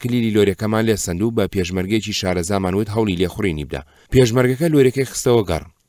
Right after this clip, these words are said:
بەڵام چی هەوڵیدا سەر نەکەو. وتی بارەکەی گرانە بۆیە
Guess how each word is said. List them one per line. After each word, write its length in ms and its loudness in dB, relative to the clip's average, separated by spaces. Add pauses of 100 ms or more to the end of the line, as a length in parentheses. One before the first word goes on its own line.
(100)
بەڵام 340 0
چی 240 -4
هەوڵیدا 360 0 (120)
سەر 200 -2
نەکەو. 220 -10 (120)
وتی 280 -6
بارەکەی 400 -2
گرانە 340 0
بۆیە 180 2